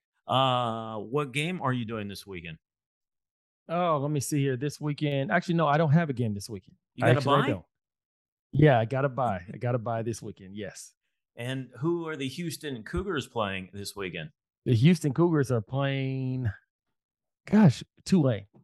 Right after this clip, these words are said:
Speaker 1: Is it a home
Speaker 2: Yeah,
Speaker 1: game?
Speaker 2: it's gonna be a big game. Yeah,
Speaker 1: That's
Speaker 2: it's home game. It'll be on E S P N, so it's gonna be a big, uh, very big game. Yeah, E S P N, Tulane, Friday night,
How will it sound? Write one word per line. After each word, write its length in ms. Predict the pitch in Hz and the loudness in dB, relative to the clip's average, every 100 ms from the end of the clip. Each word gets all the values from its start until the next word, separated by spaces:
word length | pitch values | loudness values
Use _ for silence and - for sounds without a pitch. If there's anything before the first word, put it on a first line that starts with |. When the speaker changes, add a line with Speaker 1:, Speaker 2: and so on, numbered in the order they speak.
| _ _ _ _ _ _ | _ _ _ _ _ _
Speaker 1:
Is 140 | 120 | 2
it 60 | 120 | 4
a 40 | |
home 240 | 113 143 160 | 4 4 4
Speaker 2:
Yeah, 100 | 139 | 4
Speaker 1:
game? 60 | |
Speaker 2:
it's 80 | 117 | 2
gonna 140 | 143 131 | -4 -6
be 120 | 131 | -6
a 40 | |
big 200 | 117 139 | -4 -4
game. 220 | 123 110 95 - | -2 -4 -6 -6
Yeah, 160 | 135 | 2
Speaker 1:
That's 120 | 123 95 | 2 0
Speaker 2:
it's 60 | - | -2
home 200 | 131 135 | -4 -2
game. 220 | 139 135 | -2 -2
It'll 120 | 120 | -2
be 160 | 110 131 | 0 -2
on 100 | 131 | -2
E 80 | 127 | -6
S 100 | 117 | -6
P 240 | 135 131 | -4 -2
N, 280 | 139 139 135 - _ | -2 -4 -8 -12 _
so 140 | - 120 | -8 -6
it's 80 | 104 | 0
gonna 160 | 127 | 0
be 160 | 110 117 | 2 0
a 60 | |
big, 280 | 104 120 117 | -2 -4 -2
uh, 180 | 127 113 | 2 2
very 260 | 98 127 127 | 0 -2 -2
big 180 | 117 107 | -2 -4
game. 220 | 110 101 | -4 -4
Yeah, 200 | 104 92 - | -4 -6 -2
E 100 | 127 | 0
S 80 | 123 | 0
P 260 | 135 123 | 0 2
N, 140 | 123 117 | 0 0
Tulane, 540 | 147 131 127 123 120 - | 0 0 -2 -4 -6 -4
Friday 280 | 127 127 | 0 0
night, 400 | 123 123 123 123 | 0 0 -2 -4